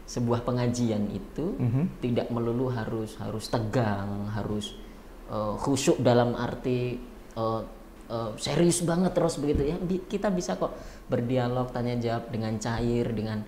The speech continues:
Speaker 1: dalam tanda kutip ketawa-ketawa, tapi ilmunya tetap masuk dan itu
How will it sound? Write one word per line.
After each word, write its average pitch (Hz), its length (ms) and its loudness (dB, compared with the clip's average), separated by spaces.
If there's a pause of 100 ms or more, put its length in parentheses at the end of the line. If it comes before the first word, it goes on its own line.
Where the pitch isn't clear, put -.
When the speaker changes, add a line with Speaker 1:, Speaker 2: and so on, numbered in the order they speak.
(300)
Speaker 1:
dalam 117 240 0
tanda 113 240 -2
kutip 120 260 -6
ketawa-ketawa, 120 880 0
tapi 127 240 0
ilmunya 147 320 2
tetap 139 260 -2
masuk 131 360 -4
dan 123 120 2
itu 127 300 -2